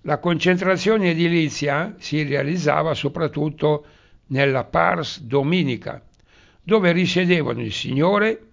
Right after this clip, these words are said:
e i servi domestici e dove, a iniziare dal decimo secolo, presero a sorgere, a sorgere castelli e borghi fortificati.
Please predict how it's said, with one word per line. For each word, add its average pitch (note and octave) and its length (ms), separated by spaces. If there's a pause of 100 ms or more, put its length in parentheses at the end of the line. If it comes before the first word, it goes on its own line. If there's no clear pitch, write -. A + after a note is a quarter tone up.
(140)
e D3 60
i C3+ 60
servi C3+ 560
domestici C3+ 880
e C#3 160
dove, C3 480 (240)
a B2 120
iniziare B2+ 600
dal A#2 160
decimo C3 500
secolo, D3 600 (840)
presero E3+ 500
a F3+ 60
sorgere, F3+ 720
a D#3+ 80
sorgere E3 560
castelli E3+ 640
e D3+ 80
borghi D#3+ 460
fortificati. D3 1000